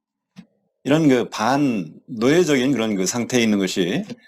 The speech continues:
이 중국 체제라고 볼 수가 있습니다. 이런 것을 마치 무슨, 어, 과거 조선시대 때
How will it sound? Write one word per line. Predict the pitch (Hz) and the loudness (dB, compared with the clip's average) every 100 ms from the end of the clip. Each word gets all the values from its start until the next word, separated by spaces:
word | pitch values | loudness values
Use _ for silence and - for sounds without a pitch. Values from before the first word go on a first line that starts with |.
| _ _ | _ _
이 | - 95 | -6 -4
중국 | 92 143 135 | 2 2 2
체제라고 | - 117 104 110 | 0 0 2 2
볼 | 110 | -2
수가 | 98 101 | -4 -4
있습니다. | - 92 80 78 _ | -4 -6 -8 -14 _
이런 | 127 143 180 180 143 | 0 2 2 2 2
것을 | 123 110 135 143 | 0 0 0 0
마치 | 131 101 - 131 | 0 0 0 -2
무슨, | 107 117 101 85 78 _ _ _ _ _ _ _ _ _ _ _ _ _ _ _ _ | -4 -4 -4 -6 -10 _ _ _ _ _ _ _ _ _ _ _ _ _ _ _ _
어, | 98 95 90 90 | 0 2 0 -2
과거 | - 120 135 | -2 0 2
조선시대 | 135 120 131 - 113 - | 0 0 0 0 -4 -2
때 | 110 101 87 87 | 0 2 0 -4